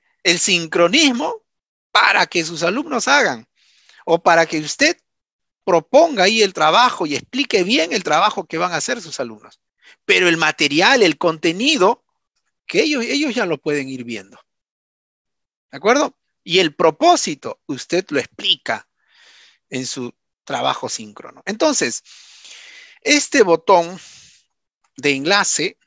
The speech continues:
yo lo puedo utilizar para dos cosas. Puedo pegar ahí, en este link, puedo pegar la U R L de mi video seleccionado como recurso en YouTube,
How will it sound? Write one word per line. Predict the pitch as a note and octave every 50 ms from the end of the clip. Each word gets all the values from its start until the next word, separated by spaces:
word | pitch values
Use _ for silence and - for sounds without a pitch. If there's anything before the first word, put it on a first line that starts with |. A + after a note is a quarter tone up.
| _ _ _ _ _ _ _
yo | _ A#2+ B2+ F#3+ A3
lo | A#3 G#3 F3+
puedo | - G#3 G#3 G#3+ A3
utilizar | G3 - D3+ C#3 C3+ - - F#3 F3+ F3+ F3+ - - _ _ _ _ _ _ _ _
para | - D3+ D3 C#3 B2+
dos | D3+ F3+ E3+ -
cosas. | - C3 G#2 - - - - - - - _ _ _ _ _ _ _ _ _ _ _ _ _ _ _ _ _ _ _ _ _ _ _ _ - - - - - _ _ _ _
Puedo | _ B3 C#4+ D#4 D#4+ D4+
pegar | G#3+ - G#3+ G3+ A#3+ B3 A#3+
ahí, | A3+ G#3+ A#3 A3+ A3+ B3+ - _ _ _ _ _ _ _ _ _
en | - C3 C3 D3+
este | E3+ F3+ - - A3
link, | G#3 G#3+ A3 G#3+ A#3+ - _ _ _ _ _ _ _ _ _ _ _ _ _ _ _ _ _ _ _ _ _ _ _ _ _
puedo | F#3 G3+ A3 A3+ A3
pegar | - F3+ E3 E3 E3+ F3 F#3 - - _ _ _ _ _
la | - D#3 E3+ F3+
U | G3+ B3 C4+
R | C4+ B3 A#3+ A3 A3+ B3 B3
L | A3 F#3+ F3+ F3+ - - _
de | - C#3+ D#3+ D3+
mi | D#3 E3 D#3+ D#3
video | D3+ D#3+ D#3+ E3 G#3+ B3+ C4 A#3+
seleccionado | - - G3+ F3+ D#3+ D3+ - - - D3+ D3+ D#3+ F#3+ A3 A3 G#3+ G#3+ G3+
como | - E3+ D#3 D3+ D3
recurso | C#3+ C#3+ C3+ - A3 A#3 A#3 G#3+ - G3
en | D#3+ D3+
YouTube, | D#3 F#3+ F#3+ - - C4+ D#4+